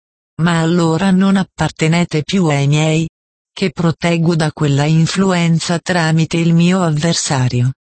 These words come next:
Sarete istruiti mediante il mio spirito e riceverete così un sapere che vi servirà per l'evoluzione in alto.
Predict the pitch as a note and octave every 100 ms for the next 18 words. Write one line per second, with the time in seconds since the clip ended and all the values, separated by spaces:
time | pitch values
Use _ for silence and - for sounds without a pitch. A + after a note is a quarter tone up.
0 | _ _ _ _ _ _ - G3 E3+ E3+
1 | - D#3 D#3+ - - E3+ F3 F3+ - F3
2 | E3 E3 G3+ G3 E3 - C#3+ D3+ F3 F#3+
3 | E3 D3 - - G3+ F#3+ F#3 E3 E3+ E3
4 | D3 C#3+ - D#3+ F#3 F3+ D3 C3 D#3+ -
5 | C3 - - E3+ F#3 D#3+ - G#3 F3+ D3+
6 | D3+ D#3 F#3 F3 G3 - G3+ F#3+ E3 F#3+
7 | E3 C#3+ D3+ D3 F3+ F3 E3 D#3 - D#3
8 | C3 C3+ D3 D3+ B2+ A#2 A2 A#2+